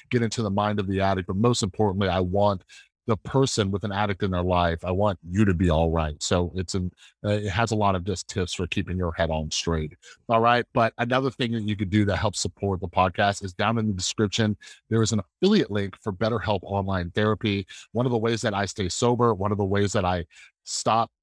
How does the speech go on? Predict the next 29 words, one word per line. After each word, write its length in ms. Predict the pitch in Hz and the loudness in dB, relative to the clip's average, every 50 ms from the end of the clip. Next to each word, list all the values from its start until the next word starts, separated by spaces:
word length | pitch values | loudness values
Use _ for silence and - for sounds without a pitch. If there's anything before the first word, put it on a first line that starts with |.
| _ _ - | _ _ -6
from 160 | - 110 101 | -4 -2 0
going 320 | 95 110 110 110 107 104 | 0 2 2 2 2 0
insane 540 | 101 92 92 - - - 95 101 110 117 120 113 - | 0 0 -2 0 0 2 2 4 4 2 2 0 0
is 280 | 98 101 95 95 - | 0 2 2 0 -2
through 480 | - - 90 98 101 104 104 107 107 101 | -4 -2 0 2 4 4 4 4 2 -2
therapy. 560 | - - 110 101 113 135 131 - 104 87 85 85 | -4 -2 0 2 2 2 0 0 -2 -2 -2 0
And 100 | 95 98 | 2 2
I've 180 | 92 92 - | 2 0 -2
personally 360 | - - 117 107 - 120 110 | -4 -4 -4 -2 -2 -4 -4
used 240 | 101 101 101 95 - | -2 -4 -4 -4 -4
BetterHelp. 500 | - 95 95 92 85 98 95 95 95 90 - _ - - - - - _ - | -2 -2 0 0 0 2 2 2 2 0 -4 _ -20 -20 -20 -20 -20 _ -4
Uh, 280 | - 107 104 104 101 101 | 0 0 2 2 0 -2
so 300 | - - - 135 117 113 104 | -4 -2 0 2 2 2 0
if 120 | 110 - - | -2 -2 0
you 60 | 120 | 0
wanna 200 | 117 127 127 113 | 2 2 2 2
work 180 | 107 117 110 - | 0 -2 -2 -4
with 160 | - 107 - | -6 -4 -2
a, 240 | 113 101 101 98 95 - _ - | -2 -2 -2 -2 -4 -6 _ -4
an, 140 | 104 104 - - _ - | -4 -4 -6 -8 _ -10
a, 120 | 104 95 - - _ _ _ - | -8 -8 -10 -12 _ _ _ -12
a 60 | 107 | -12
therapist 720 | - - - 98 98 117 123 - - 135 131 135 - - | -8 -4 -2 0 0 0 0 0 0 0 0 -2 -2 -2
who 140 | 123 98 90 | -2 -2 -2
is 100 | 85 92 | -4 -4
licensed 640 | 101 98 98 95 107 110 - - 131 127 123 - | -4 -2 -2 0 0 0 0 2 2 2 2 0
from 160 | - 117 110 | 0 0 0
your 100 | 107 101 | 0 -2
state, 400 | - - - 98 98 104 117 120 | -2 -2 -2 0 0 2 0 -2